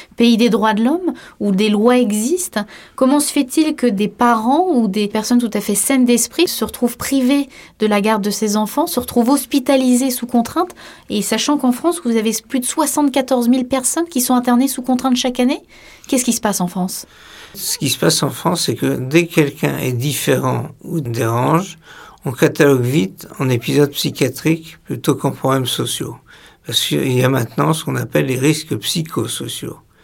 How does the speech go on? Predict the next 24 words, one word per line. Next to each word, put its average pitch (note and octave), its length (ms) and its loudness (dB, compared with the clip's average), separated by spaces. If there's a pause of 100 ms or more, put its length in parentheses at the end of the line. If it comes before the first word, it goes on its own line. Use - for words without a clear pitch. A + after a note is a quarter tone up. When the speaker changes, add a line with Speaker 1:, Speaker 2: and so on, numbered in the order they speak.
Speaker 2:
Et - 340 0 (120)
la D3 180 4
solution D#3+ 400 6
de C#3+ 60 2
facilité, C#3 600 0
c'est B2+ 200 -2
d'interner, A2+ 760 -2 (280)
d'user C3+ 420 2
de A#2+ 100 -2
médicaments, A#2+ 800 -2 (460)
et C3+ 100 -6
puis D3 320 4
un A#2 80 2
beau A#2+ 220 0
jour C3+ 280 2
de C3+ 140 0
laisser A#2+ 300 0
sortir B2+ 420 -2
la A2 100 0
personne C#3 560 -4
sous C3 360 -6
mission B2 500 -2
d'être C3 240 -4
surveillée. C3 720 0